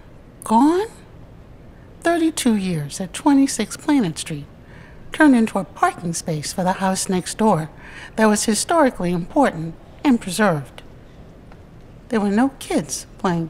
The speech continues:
anymore in the parking lot. Highways are artificial boundaries.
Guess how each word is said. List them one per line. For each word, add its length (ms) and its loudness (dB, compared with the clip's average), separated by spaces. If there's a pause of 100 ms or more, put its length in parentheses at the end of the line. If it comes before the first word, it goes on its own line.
(140)
anymore 600 0 (280)
in 120 -2
the 80 -2
parking 440 -6
lot. 200 -8 (2500)
Highways 680 2 (160)
are 140 2
artificial 640 0
boundaries. 800 0